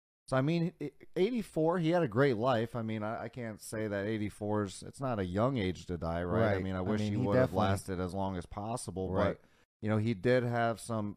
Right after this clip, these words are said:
Speaker 1: underlying health issues there, um, at eighty-four. He was completely vaccinated. So he, he passed away to covid nineteen complications, completely vaccinated.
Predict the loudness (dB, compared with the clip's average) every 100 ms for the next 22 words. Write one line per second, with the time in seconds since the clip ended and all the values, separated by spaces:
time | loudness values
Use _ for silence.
0 | -6 -4 -4 -4 -6 -8 -8 -4 -4 -2
1 | -6 -4 -6 -4 -2 0 0 -2 -8 _
2 | _ _ -8 -2 0 2 0 -2 -6 -2
3 | 0 2 2 2 0 2 2 2 2 2
4 | 2 -2 -4 -2 -2 -4 -6 _ _ _
5 | _ _ 0 4 4 2 -2 -4 -4 -2
6 | -2 0 0 -2 -2 2 4 2 0 0
7 | 2 2 2 0 -2 -4 -2 -2 0 -2
8 | -2 -4 -4 -6 -6 -2 -2 0 0 2
9 | 0 0 -4 -2 0 0 -4